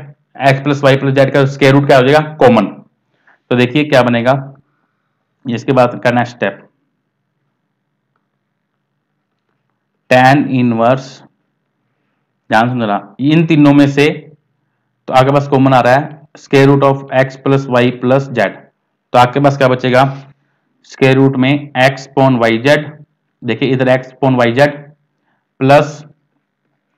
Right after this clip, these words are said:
इधर बचेगा y upon zx plus इधर बचेगा z upon xy। ठीक है students, फिर minus, ये देखिए वन upon में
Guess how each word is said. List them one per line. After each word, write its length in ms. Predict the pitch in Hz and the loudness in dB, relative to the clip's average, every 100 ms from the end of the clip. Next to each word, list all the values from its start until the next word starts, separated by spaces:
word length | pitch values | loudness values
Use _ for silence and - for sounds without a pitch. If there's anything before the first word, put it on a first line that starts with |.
| - | -4
इधर 200 | 127 147 | 0 2
बचेगा 280 | 143 139 139 120 | 0 0 0 2
y 120 | 120 135 | 2 2
upon 300 | 143 143 127 | 2 2 2
zx 480 | 120 123 147 143 - - _ _ _ _ _ _ _ _ _ _ _ _ _ _ _ _ _ _ _ _ _ _ _ _ 135 | 2 2 2 0 -16 -20 _ _ _ _ _ _ _ _ _ _ _ _ _ _ _ _ _ _ _ _ _ _ _ _ 0
plus 240 | 139 143 | 0 0
इधर 160 | 147 151 | -2 0
बचेगा 240 | 147 147 135 | 0 0 0
z 260 | 135 143 | 0 0
upon 280 | 139 143 120 | 0 0 0
xy। 260 | - 113 98 - - _ _ _ _ _ _ _ _ _ _ _ _ _ _ _ _ _ _ | -2 -6 -6 -8 -20 _ _ _ _ _ _ _ _ _ _ _ _ _ _ _ _ _ _
ठीक 120 | - 147 | -4 -4
है 40 | |
students, 420 | 143 170 170 - _ _ _ _ _ | -2 -4 -6 -12 _ _ _ _ _
फिर 100 | 143 | 0
minus, 540 | 135 117 110 104 - - _ _ _ - | 2 2 0 -6 -10 -20 _ _ _ -10
ये 60 | 120 | -6
देखिए 540 | 120 131 156 170 160 - _ _ - - - | -4 -2 -2 -2 -8 -20 _ _ -20 -20 -14
वन 340 | 113 135 156 | 0 2 2
upon 300 | 151 147 139 | 0 0 2
में 360 | 139 147 147 | 2 0 -2